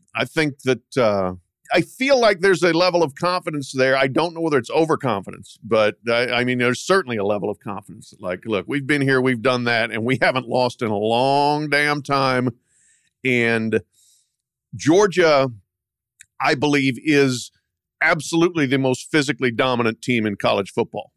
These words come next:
by a wide margin. They're what Alabama used to be. And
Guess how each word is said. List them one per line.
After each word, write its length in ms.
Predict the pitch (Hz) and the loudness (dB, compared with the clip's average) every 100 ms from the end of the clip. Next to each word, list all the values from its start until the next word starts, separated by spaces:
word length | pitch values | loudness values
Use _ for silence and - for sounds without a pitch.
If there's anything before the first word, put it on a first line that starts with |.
| _ | _
by 140 | 107 | 0
a 80 | 104 | 2
wide 340 | 104 120 117 113 | 2 2 2 2
margin. 400 | 110 104 98 87 | 0 -2 -4 -2
They're 140 | 117 | 0
what 160 | 123 123 | 2 2
Alabama 480 | 120 110 117 110 | 2 0 -2 -2
used 340 | 98 110 107 - | -4 -6 -6 -12
to 80 | 101 | -12
be. 240 | 98 - _ _ _ _ _ _ _ | -12 -12 _ _ _ _ _ _ _
And 560 | 117 113 107 107 104 | -2 0 0 0 -2